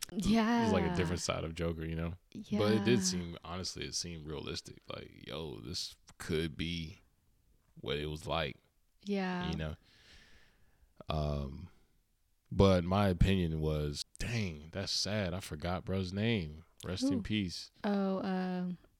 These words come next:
Speaker 2: Uh,
Speaker 1: dang.
Speaker 2: everybody know what I'm talking about. Dark Knight Joker.
Speaker 1: Yeah, right.
Speaker 2: Yeah, I think he did a better job. Old buddy.
Speaker 1: I'll be honest, I never
Speaker 2: You
Speaker 1: saw
Speaker 2: gotta
Speaker 1: that.
Speaker 2: go back. You gotta
Speaker 1: I'm
Speaker 2: go back and look at it.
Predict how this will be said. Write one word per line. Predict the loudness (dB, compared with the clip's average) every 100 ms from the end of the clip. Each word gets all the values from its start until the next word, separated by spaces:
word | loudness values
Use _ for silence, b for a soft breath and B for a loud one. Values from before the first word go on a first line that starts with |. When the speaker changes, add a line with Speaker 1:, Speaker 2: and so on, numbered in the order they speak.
| -6
Speaker 2:
Uh, | -2 -2 -4 -6 -10 -12 _ _ -20 -20 _ _ -8
Speaker 1:
dang. | 0
Speaker 2:
everybody | 2 4 2
know | 0
what |
I'm | -4 -6
talking | -6
about. | -8 -6
Dark | -2 -2
Knight | -4 -6
Joker. | -6 -8 -10 -18 -20 -20 -20 -20 -20 -20 -20 _ _ -20
Speaker 1:
Yeah, | -10 -2 2 2 0
right. | -2 -4 -6 -16 -20 _ -2
Speaker 2:
Yeah, | 0 0 -4 -2
I | 0
think | 2 2
he | 0
did | 0 -2
a |
better | 0 0 0
job. | -2 -2 -2 -6 -10 4
Old | 6 6
buddy. | 6 4 4 2 2
Speaker 1:
I'll | 4
be | 4
honest, | 4 2 2 -2 -4 -14 _ _ _ _ _ 0
I | 2
never | 4 4
Speaker 2:
You | 6
Speaker 1:
saw | 8
Speaker 2:
gotta | 8
Speaker 1:
that. | 6 2
Speaker 2:
go |
back. | 2 -2 -4 -6
You | 2
gotta | 4 4
Speaker 1:
I'm |
Speaker 2:
go | 2
back | 0 0 -2
and | -2
look | -2
at | -2
it. | -4